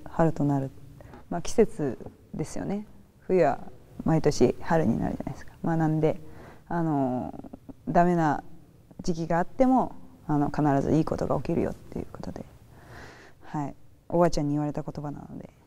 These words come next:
大事にしていますし。はい。まあ、あとは得点を取れるように、あの、ついこの間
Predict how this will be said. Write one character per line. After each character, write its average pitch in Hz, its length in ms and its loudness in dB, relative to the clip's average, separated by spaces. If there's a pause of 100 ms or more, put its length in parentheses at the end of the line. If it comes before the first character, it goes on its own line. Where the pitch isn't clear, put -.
(440)
大 160 160 6
事 151 100 0
に 151 120 0
し - 60 0
て - 100 0
い 135 80 2
ま 139 100 -2
す - 140 -12
し。 - 180 -8 (1700)
は 156 220 0
い。 - 100 -2 (460)
ま 160 140 2
あ、 160 40 6
あ 160 40 2
と 156 100 0
は 135 220 2 (300)
得 - 180 0
点 156 240 4
を 139 100 0
取 147 160 -4
れ 139 80 2
る 131 100 0
よ - 80 -4
う 82 40 -6
に、 - 120 -8 (1200)
あ 139 80 0
の、 127 160 0
つ - 180 6
い 143 60 2
こ 147 100 2
の 139 80 4
間 139 280 0